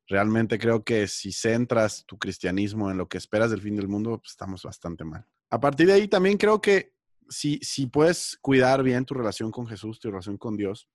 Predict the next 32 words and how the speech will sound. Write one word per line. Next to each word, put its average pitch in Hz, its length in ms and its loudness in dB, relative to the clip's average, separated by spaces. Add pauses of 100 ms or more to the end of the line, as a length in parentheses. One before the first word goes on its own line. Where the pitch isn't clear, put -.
(100)
y 107 160 -4
puedes 127 580 -2
amar 107 360 -2
a 123 80 -6
tu 120 100 -14
comunidad 101 480 -2
y 104 80 -4
a 98 80 -4
la 92 180 -6
gente 104 260 -8
que 113 60 -8
te 104 120 -8
rodea, 98 380 -6 (320)
puedes 185 280 2
ser 156 400 0
alguien 139 300 0
que, 127 280 -4
que 107 140 -6
le 107 80 0
guste 135 340 -2
interpretar 110 500 -2
los 107 220 -8
tiempos. - 340 -16 (380)
Porque 110 200 -6
yo 135 120 4
también 151 240 4
pienso 147 320 0
que 127 280 -2 (120)
interpretando 120 560 0
bien 127 180 4
los 127 140 -2
tiempos, 110 640 -4